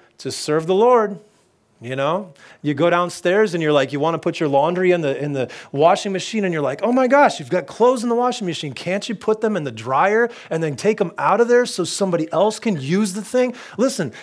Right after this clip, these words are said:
you need to shut up and serve the Lord, right? You gotta quit your complaining, partner. You're serving the Lord.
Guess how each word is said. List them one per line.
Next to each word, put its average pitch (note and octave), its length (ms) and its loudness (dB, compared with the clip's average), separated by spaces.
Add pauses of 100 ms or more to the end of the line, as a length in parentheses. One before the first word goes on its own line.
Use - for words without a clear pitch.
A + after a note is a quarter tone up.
you G3+ 140 2
need A3+ 180 0
to - 60 -8
shut G3 400 0
up G#3+ 420 0 (160)
and D#3 160 -4
serve G#3 300 0
the G3+ 100 2
Lord, G#3 460 4 (640)
right? G#3+ 340 2 (1000)
You A#3 120 2
gotta G3 200 2
quit - 260 -2
your G#3+ 80 -4
complaining, G#3+ 600 -2
partner. B3 480 0 (760)
You're A#3 140 0
serving A#3+ 420 0
the F3+ 100 4
Lord. F3 480 2